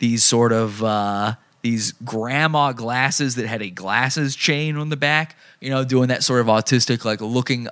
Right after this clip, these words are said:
up at you this way through the glasses, through the right part of the glasses so we can see. Again, nice guy,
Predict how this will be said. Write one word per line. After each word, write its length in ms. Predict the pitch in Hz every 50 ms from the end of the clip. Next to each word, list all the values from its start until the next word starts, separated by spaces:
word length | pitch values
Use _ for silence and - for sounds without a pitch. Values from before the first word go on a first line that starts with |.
| - _
up 220 | 117 120 117 -
at 240 | 101 113 117 110 -
you 320 | 127 127 123 120 113 - -
this 260 | 110 117 120 113 - 139
way 300 | 131 123 123 123 123 120 - _
through 460 | - - - 143 131 131 127 127 131
the 200 | 113 113 117 113
glasses, 640 | 101 120 117 104 104 110 120 117 - 127 123 120 -
through 160 | - 131 123
the 100 | 117 110
right 360 | 95 98 101 110 113 - -
part 220 | - 107 107 107
of 60 | 107 98
the 60 | 101
glasses 640 | 90 104 104 98 98 104 110 - 113 110 107 - - - - - - - - -
so 180 | - - 123
we 140 | 117 113 110
can 160 | - 117 107
see. 340 | 104 - - 143 - 180 - _ _ _
Again, 260 | - 240 226 262 233 226 - _ _
nice 380 | - 143 170 202 233 254 226
guy, 320 | - - 254 247 247 233